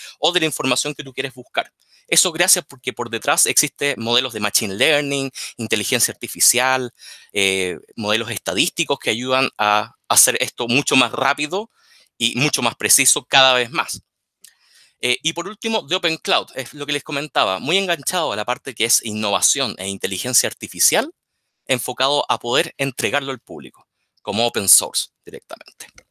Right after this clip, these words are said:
Esta lámina, si bien tiene muchas líneas y es muy rara, por decirlo así, pero, eh,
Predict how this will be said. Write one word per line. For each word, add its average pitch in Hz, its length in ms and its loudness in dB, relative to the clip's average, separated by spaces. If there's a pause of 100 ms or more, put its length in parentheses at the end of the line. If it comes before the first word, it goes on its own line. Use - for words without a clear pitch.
(1600)
Esta 226 220 2
lámina, 226 440 4
si - 200 2
bien 131 200 0
tiene 143 200 2
muchas 156 340 0
líneas 143 500 0
y 110 200 0
es 117 120 -2
muy 120 220 -4
rara, 113 300 0
por 104 120 -10
decirlo 101 360 -2
así, 104 180 -2
pero, 98 340 -10
eh, 101 480 -8